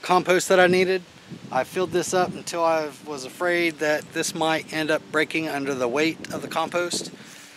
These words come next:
And so I also went ahead and connected my air lines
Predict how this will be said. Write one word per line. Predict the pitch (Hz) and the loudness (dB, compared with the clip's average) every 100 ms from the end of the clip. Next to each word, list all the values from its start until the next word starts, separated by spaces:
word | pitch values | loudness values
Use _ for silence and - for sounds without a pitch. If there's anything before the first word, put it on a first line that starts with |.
| - - - | -20 -20 -16
And | 147 147 147 | -12 -10 -8
so | - 160 151 143 - - - - | -8 -8 -10 -14 -18 -20 -20 -10
I | 147 | -2
also | 175 220 - 208 | 0 0 0 -2
went | 185 196 | 0 -2
ahead | 170 190 190 196 185 | -4 -2 2 2 -2
and | 165 - | -8 -12
connected | 175 190 185 180 165 156 | -6 -6 -4 -6 -6 -8
my | 156 151 - | -8 -8 -4
air | 180 196 | 2 4
lines | 196 196 202 196 - | 4 4 2 -2 -6